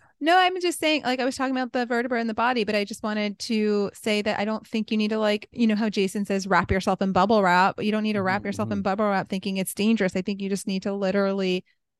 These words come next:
Speaker 1: uh, follow the signs and signals your body's giving you. And also, if something doesn't feel right, it's probably not right. I think I, I silenced that when I was talking about my little spinal stuff. And then also, um, whatever, I'm done.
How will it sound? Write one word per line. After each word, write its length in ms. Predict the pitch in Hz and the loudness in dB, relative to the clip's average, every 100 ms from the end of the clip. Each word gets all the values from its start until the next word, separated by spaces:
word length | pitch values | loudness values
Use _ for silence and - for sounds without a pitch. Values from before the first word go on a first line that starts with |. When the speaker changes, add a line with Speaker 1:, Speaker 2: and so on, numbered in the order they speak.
| _ - | _ -4
Speaker 1:
uh, 340 | 185 170 160 - _ | -2 0 -4 -8 _
follow 640 | - 185 190 202 202 208 | 2 4 6 4 2 0
the 100 | 208 | -4
signs 320 | - 180 190 | -6 -4 -4
and 100 | 214 | -6
signals 380 | - 226 262 277 | -4 0 2 0
your 80 | 330 | -2
body's 440 | 240 180 254 - | -2 0 -2 -4
giving 260 | - 254 254 | -4 0 2
you. 160 | 254 - | 0 0
And 180 | 214 208 - | -2 -2 0
also, 320 | 180 196 262 | -2 0 -2
if 140 | 294 | -2
something 260 | - 214 240 | -4 -6 -4
doesn't 300 | 170 180 240 | -4 -4 -2
feel 180 | 285 285 | 0 2
right, 180 | 247 - | 2 0
it's 140 | 202 | -8
probably 380 | - 180 220 247 | -4 -2 -2 -2
not 200 | 277 - | -2 0
right. 260 | 208 208 196 - | 0 0 -2 -2
I 140 | 202 | -2
think 200 | - 220 | 0 2
I, 200 | 220 202 - | 2 0 -2
I 220 | 190 185 | -2 -2
silenced 640 | 175 - 175 196 226 247 - | -2 0 0 2 2 2 2
that 240 | 240 247 | 0 2
when 100 | 247 | -2
I 80 | 233 | -2
was 120 | 240 | -2
talking 180 | 247 247 | -4 -4
about 160 | 240 | -4
my 140 | 233 233 | -4 -4
little 460 | 240 240 240 226 _ _ _ - | -2 -2 -2 -4 _ _ _ -20
spinal 420 | - 240 240 240 | -6 -2 0 -2
stuff. 280 | - 233 233 - | -2 -2 -2 0
And 160 | 214 | 0
then 220 | 220 220 - | 2 0 -2
also, 680 | 214 214 - 226 214 214 214 - - | 0 0 0 0 2 2 0 -4 -4
um, 580 | 202 202 202 196 190 202 _ - _ _ _ _ _ _ _ - | -2 0 0 -2 -4 -8 _ -20 _ _ _ _ _ _ _ -4
whatever, 500 | 214 185 - - 190 220 | -2 0 -2 -4 -4 -6
I'm 120 | 196 | -8
done. 420 | - 120 208 202 | -8 -6 -6 -6